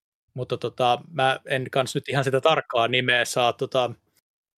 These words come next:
ö, mieleeni. Mut joka tapauksessa, niin, tota, hänen toimestaan Eversti Campbell siirretään sivun tehtävistä, ja hän kertoo, että,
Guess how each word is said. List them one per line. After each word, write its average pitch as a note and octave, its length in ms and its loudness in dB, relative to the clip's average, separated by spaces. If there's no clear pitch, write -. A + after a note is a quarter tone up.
ö, A2 300 -2
mieleeni. A#2+ 680 0
Mut D3 180 0
joka F3+ 160 0
tapauksessa, C3+ 560 0
niin, B2 120 -4
tota, A#2+ 340 -2
hänen C#3 280 0
toimestaan B2 920 2
Eversti B2+ 360 2
Campbell A#2 420 2
siirretään A2+ 720 0
sivun A2+ 380 -2
tehtävistä, D3+ 720 2
ja C3 100 4
hän C3+ 160 -2
kertoo, C3 440 4
että, A#2+ 300 0